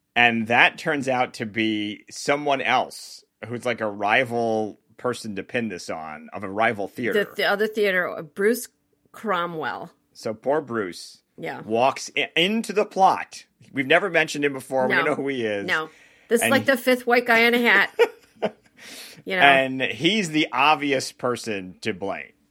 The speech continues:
Speaker 2: Right, 'cause he owns a theater as well. Potentially, he would want the cast and crew of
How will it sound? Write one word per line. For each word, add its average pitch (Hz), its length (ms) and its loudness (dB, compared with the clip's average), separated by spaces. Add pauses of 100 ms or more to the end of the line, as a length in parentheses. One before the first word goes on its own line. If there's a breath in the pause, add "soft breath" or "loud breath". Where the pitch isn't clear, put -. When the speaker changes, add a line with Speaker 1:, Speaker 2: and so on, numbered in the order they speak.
(160)
Speaker 2:
Right, - 280 -8
'cause - 180 -12
he 175 140 -6
owns 165 220 -6
a 151 40 -14
theater 131 480 -10
as - 200 -16
well. - 280 -14 (160)
Potentially, 185 720 -2 (240 soft breath)
he 240 240 0
would 185 240 -2
want 170 300 -2 (140)
the 202 60 -4
cast 170 480 0
and 175 140 -8
crew 156 560 -2 (140)
of 156 380 -2